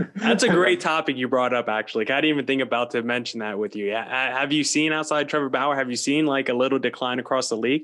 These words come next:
Speaker 1: in that?
Speaker 2: Well, well, not, like, we haven't seen, you know, a massive decline yet, uh, but I, I'm basically looking at, at, uh, players whose, whose, uh, spin rates have kind of, you know, jumped, uh,
Speaker 1: Mm-hmm.
Speaker 2: dramatically in recent years. Gerrit Cole, I mean, and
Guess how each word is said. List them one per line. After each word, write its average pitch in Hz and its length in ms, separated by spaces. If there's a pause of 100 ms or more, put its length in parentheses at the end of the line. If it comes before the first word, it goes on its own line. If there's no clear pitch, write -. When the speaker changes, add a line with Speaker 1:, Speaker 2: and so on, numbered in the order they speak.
(300)
Speaker 1:
in 143 100
that? 147 100
Speaker 2:
Well, 170 240 (380)
well, 160 240
not, 165 320 (120)
like, 135 280
we 131 80
haven't 147 220
seen, 120 440
you 123 80
know, 104 120
a 101 40
massive 107 440
decline 107 560
yet, 90 160 (120)
uh, 107 140
but 107 180
I, 120 160
I'm 123 100
basically 135 320
looking 117 440 (180)
at, 117 60
at, 101 120 (160)
uh, 95 240
players 110 500 (320)
whose, 104 500 (100)
whose, 95 340
uh, 95 200
spin 131 240
rates 107 200
have 95 100
kind 101 160
of, 90 240 (420)
you 110 80
know, 98 100
jumped, 123 460 (260)
uh, 120 40
Speaker 1:
Mm-hmm. 113 180
Speaker 2:
dramatically 123 440
in 123 80
recent 123 260
years. 123 200 (280)
Gerrit 120 240
Cole, 104 520
I 107 80
mean, 104 160
and 123 480